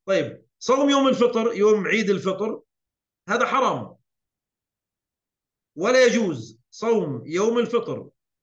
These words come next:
وكذلك يوم النحر، يوم عيد الأضحى ويوم عيد الفطر حرام صيامهم، فإن صام فيه لم يصح. الشريعة حاسمة، إذا صام في أحد هذين اليومين لم يصح منه الصوم،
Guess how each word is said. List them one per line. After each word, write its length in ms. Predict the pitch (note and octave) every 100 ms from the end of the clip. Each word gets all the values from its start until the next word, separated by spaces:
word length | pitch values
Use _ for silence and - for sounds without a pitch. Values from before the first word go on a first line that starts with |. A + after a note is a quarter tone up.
| E3
وكذلك 640 | E3+ G3+ B3 C#4 C4+ G#3+
يوم 240 | A#3+ B3+
النحر، 420 | A#3+ A#3+ - F3
يوم 240 | F#3+ A#3 G#3+
عيد 180 | G#3+ G#3
الأضحى 420 | F3+ - - - _ _ _ _ -
ويوم 280 | D#3 G#3+ A3
عيد 160 | G3+
الفطر 400 | G3 F3 G#3+ G#3
حرام 720 | - F#3+ G3+ G#3+ A#3 A#3+ B3
صيامهم، 680 | A#3+ B3+ B3 A3+ D#3 A#2 G2 - _ _ _ _ _ _ _ _ _ _ _
فإن 540 | D#3+ C4 A#3 E3+ C3 A#2 _
صام 560 | - A#3 B3 B3+ C4 -
فيه 300 | A3+ A#3+ B3
لم 180 | C4 C4+
يصح. 480 | C4+ C#4+ - - - _ _ _ _ _ _ _
الشريعة 460 | C#3+ F3 F#3 G3+ F3
حاسمة، 520 | A#3 B3 F3 A#2+ - _ _ _ _ _ _ _
إذا 220 | F#3+ G3 G#3
صام 360 | A#3+ C#4+ C4
في 200 | G#3 A3+
أحد 280 | A#3 A#3 A3
هذين 360 | G#3+ A3 A#3+ A#3+
اليومين 380 | G#3+ G#3+ B3+ B3
لم 160 | B3
يصح 240 | B3+ B3+ B3+
منه 280 | B3+ A3+
الصوم، 460 | A3+ - A3+ G3 A#2+